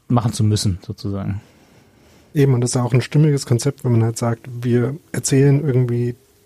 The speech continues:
Speaker 2: die Geschichte und Sichtweise von einer Gruppe von Leuten und von bestimmten Leuten.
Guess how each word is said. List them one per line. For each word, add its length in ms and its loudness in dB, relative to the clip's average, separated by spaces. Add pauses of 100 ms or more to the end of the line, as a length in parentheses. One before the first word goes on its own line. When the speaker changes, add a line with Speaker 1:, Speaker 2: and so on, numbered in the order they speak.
(120)
Speaker 2:
die 380 -6
Geschichte 380 0
und 80 4
Sichtweise 480 -2
von 340 0 (540)
einer 100 2
Gruppe 300 -2
von 120 2
Leuten 300 0
und 140 2
von 300 0
bestimmten 420 0
Leuten. 340 0